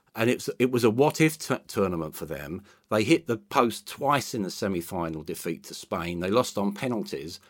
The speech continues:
And it was Elkjær, of all people, who was the, who was the one that you would put your mortgage on to score. He put his penalty over the bar in the shootout.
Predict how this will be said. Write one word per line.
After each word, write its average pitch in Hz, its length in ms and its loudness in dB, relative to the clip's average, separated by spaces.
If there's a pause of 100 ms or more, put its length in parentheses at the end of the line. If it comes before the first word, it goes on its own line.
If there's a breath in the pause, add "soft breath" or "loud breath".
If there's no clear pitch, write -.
(760 soft breath)
And 113 120 2
it 117 140 0
was 110 180 0 (140)
Elkjær, 101 720 0
of 98 140 0
all 143 160 2
people, 82 380 -4
who 113 160 -2
was 104 160 2
the, 113 180 -4
who 135 140 2
was 113 180 0
the 104 100 6
one 98 680 0
that 107 100 0
you 98 160 2
would 92 200 2 (180)
put 131 180 4
your 98 160 0
mortgage 113 420 4
on 80 200 -4
to 82 60 -12
score. 85 560 0 (720 soft breath)
He 135 140 4
put 131 160 6
his 107 140 4
penalty 110 440 2
over 107 240 6
the 98 120 4
bar 104 340 6
in 90 80 0
the 90 60 -2
shootout. 85 640 0